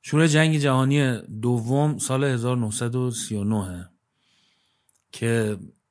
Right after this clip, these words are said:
اگر می‌خواید یادتون بمونه تاریخ تولد حضرت آقاست، دقیقاً سال هزار سیصد و هجده به تاریخ هجری شمسی شروع جنگ جهانی دوم با حملهٔ هیتلر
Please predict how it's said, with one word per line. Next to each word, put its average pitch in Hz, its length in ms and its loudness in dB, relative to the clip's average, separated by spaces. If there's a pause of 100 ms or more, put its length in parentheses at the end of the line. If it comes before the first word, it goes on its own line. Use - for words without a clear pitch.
(120)
اگر 123 280 2
می‌خواید 120 320 0
یادتون 117 560 2
بمونه 117 760 2 (1040)
تاریخ 113 260 -2
تولد 113 460 -2
حضرت 107 380 -2
آقاست، 101 600 -2
دقیقاً 95 440 -10
سال 104 280 -6
هزار 101 280 -4
سیصد 104 420 -8
و 123 320 -2 (240)
هجده 98 340 -6
به 104 80 -4
تاریخ 98 360 -10 (380)
هجری 98 540 -6 (600)
شمسی 110 600 -2
شروع 123 380 0
جنگ 117 340 -2
جهانی 104 520 -2
دوم 107 440 -2
با 117 100 -2
حملهٔ 107 300 -4
هیتلر 117 600 -2